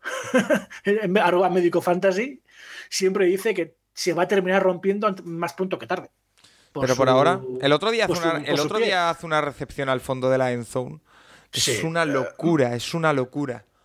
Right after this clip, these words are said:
Speaker 1: Marquise Brown ha empezado, ha empezado espectacularmente bien.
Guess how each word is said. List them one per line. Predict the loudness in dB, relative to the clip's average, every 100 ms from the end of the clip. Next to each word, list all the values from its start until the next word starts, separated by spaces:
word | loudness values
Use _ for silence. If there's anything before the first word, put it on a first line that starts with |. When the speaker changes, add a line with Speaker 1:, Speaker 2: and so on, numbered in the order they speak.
| _
Speaker 1:
Marquise | 0 2 2 2 4
Brown | 2 2
ha | 2
empezado, | 0 0 2 2 0
ha | 0
empezado | 0 2 0 2
espectacularmente | 0 0 -2 -2 -4 -2 -2 -2 -6 -8
bien. | -8 -8